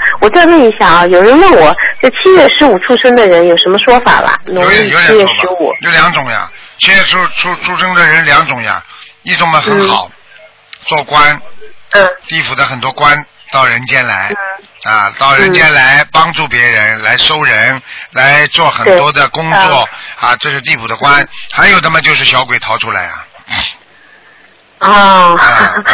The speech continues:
Speaker 2: 两种
Speaker 1: 两种可能性。
Speaker 2: 啊，都有的呀。嗯。
Speaker 1: 嗯。
Speaker 2: 要么特别好，
Speaker 1: 嗯。
Speaker 2: 要么就小鬼逃出来啊。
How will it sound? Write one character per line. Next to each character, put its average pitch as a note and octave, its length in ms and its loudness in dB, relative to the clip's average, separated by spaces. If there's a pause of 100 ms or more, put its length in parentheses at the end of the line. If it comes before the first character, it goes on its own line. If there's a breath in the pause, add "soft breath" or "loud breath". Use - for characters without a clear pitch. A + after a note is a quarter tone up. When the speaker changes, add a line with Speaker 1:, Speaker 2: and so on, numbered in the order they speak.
Speaker 2:
两 C3 140 2
种 - 20 2
Speaker 1:
两 G3+ 180 2
种 G3+ 140 2
可 E3+ 120 -4
能 D#3+ 200 -2
性。 D#3 240 -4
Speaker 2:
啊， B2+ 160 -2
都 E3+ 160 -2
有 B2+ 160 -4
的 G2+ 100 -12
呀。 F2+ 220 -12 (160)
嗯。 F3+ 60 -6
Speaker 1:
嗯。 - 80 -14 (360 loud breath)
Speaker 2:
要 F#3+ 140 0
么 F3 80 -2
特 E3 160 -2
别 F3 100 2 (140)
好， C3 100 2
Speaker 1:
嗯。 C3+ 60 0
Speaker 2:
要 D3+ 80 2
么 D#3 100 -2
就 - 60 -2
小 - 240 0
鬼 A2+ 140 -6
逃 G#2+ 180 -6
出 G#2+ 120 -10
来 F#2 120 -10
啊。 E2+ 240 -14